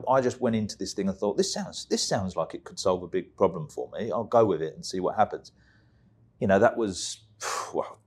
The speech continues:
I don't know, what, seven, eight years ago that we did that. Um, so I can tell you now, seven, eight years down the line, uh, the, the impact's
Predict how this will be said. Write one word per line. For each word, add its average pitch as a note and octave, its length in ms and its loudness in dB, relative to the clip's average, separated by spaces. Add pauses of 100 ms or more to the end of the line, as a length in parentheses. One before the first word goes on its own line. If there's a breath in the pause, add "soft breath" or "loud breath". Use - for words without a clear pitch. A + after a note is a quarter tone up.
I - 120 -2
don't - 120 -10
know, D2+ 180 -8
what, D2+ 280 -4
seven, F#2 360 0
eight E2+ 160 -2
years G#2 220 0
ago C#2+ 280 -4
that C#2 120 -10
we - 80 -8
did D#2 220 -8
that. - 220 -8 (340)
Um, F2+ 560 2
so F#2+ 460 4 (1500)
I - 140 -8
can G#2+ 140 -2
tell B2 180 10
you A2 100 6
now, G2+ 420 6 (460)
seven, G2+ 360 2
eight F#2 140 0
years F#2 220 0
down F2 200 0
the E2+ 100 -4
line, G2+ 560 6 (880)
uh, - 140 -6
the, D#3 340 -6
the - 100 -6
impact's - 520 -2